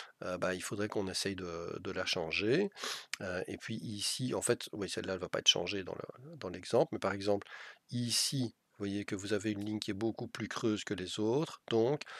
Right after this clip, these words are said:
on va essayer, bah, de faire le saut de ligne après tree au lieu de le faire après may, ce qui va allonger cette ligne-ci, ce qui va donner une silhouette qui sera plus régulière.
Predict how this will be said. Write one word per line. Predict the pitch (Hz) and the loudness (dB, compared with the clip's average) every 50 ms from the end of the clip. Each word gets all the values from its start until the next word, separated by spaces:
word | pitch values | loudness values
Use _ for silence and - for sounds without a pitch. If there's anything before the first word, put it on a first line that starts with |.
| - - - _ - | -14 -14 -8 _ 4
on | 110 113 | 4 6
va | 107 117 120 | 8 8 8
essayer, | 117 113 - 110 92 85 85 98 117 | 8 6 2 0 -2 -2 -2 -2 0
bah, | 127 - 87 87 95 | 2 2 2 2 2
de | 92 95 | 0 -2
faire | - - 113 107 98 - - - - - - _ _ | 2 4 4 4 4 2 -2 -10 -16 -20 -20 _ _
le | - 107 120 | 0 2 4
saut | - - - 123 120 | 4 6 6 4 4
de | 110 117 113 | 2 2 2
ligne | 117 117 110 107 - | 2 4 4 4 2
après | - - - - 101 | 0 0 0 0 4
tree | - - - 143 135 131 127 113 107 - _ _ | 6 6 6 6 6 2 0 -2 -4 -8 _ _
au | - 104 | -10 -6
lieu | 98 107 | -4 -4
de | 98 95 92 | -2 -2 -2
le | |
faire | - - 98 85 | -2 -2 0 0
après | 82 78 - - 104 - - | -2 -2 -4 -4 -6 -4 0
may, | 98 101 92 85 87 107 - - _ | 2 4 4 4 2 0 -4 -6 _
ce | - - | -10 -8
qui | - 104 | -6 -2
va | 90 95 | -2 -2
allonger | - - - 107 104 101 95 90 101 | 0 2 2 2 2 2 0 -2 -4
cette | 98 - - - - | -4 -6 -8 -10 -12
ligne-ci, | - 107 101 - - 101 92 - | -10 -6 -6 -4 -4 -4 -6 -6
ce | - - | -4 -4
qui | - | -4
va | 107 104 | -2 -2
donner | 95 98 95 95 98 | -2 -2 -4 -4 -4
une | 92 | -4
silhouette | - - 95 95 92 87 - | -4 -4 -2 -2 -2 -2 -2
qui | - 87 | -2 -2
sera | - - 98 | 0 0 -2
plus | - - 151 123 | 0 0 0 2
régulière. | 127 120 110 95 85 - - - - - - | 2 2 2 0 -2 -2 -2 -4 -4 -4 -8